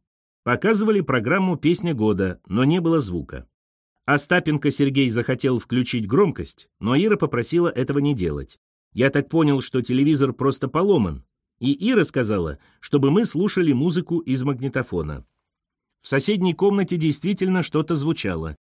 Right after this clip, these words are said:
но это не была музыка в полном смысле.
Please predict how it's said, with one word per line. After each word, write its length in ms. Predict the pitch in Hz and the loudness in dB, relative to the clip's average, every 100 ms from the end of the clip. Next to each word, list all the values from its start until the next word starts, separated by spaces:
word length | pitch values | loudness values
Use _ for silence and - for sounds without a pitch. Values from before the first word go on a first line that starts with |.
| _ - | _ -4
но 140 | 104 | 0
это 160 | 160 165 | 2 2
не 140 | 185 | 2
была 240 | 185 196 127 | 4 4 2
музыка 420 | 127 175 190 190 | 2 0 0 -4
в 80 | - | -2
полном 340 | 139 147 151 | -2 0 -2
смысле. 540 | 143 101 78 - 65 | -4 -6 -8 -12 -18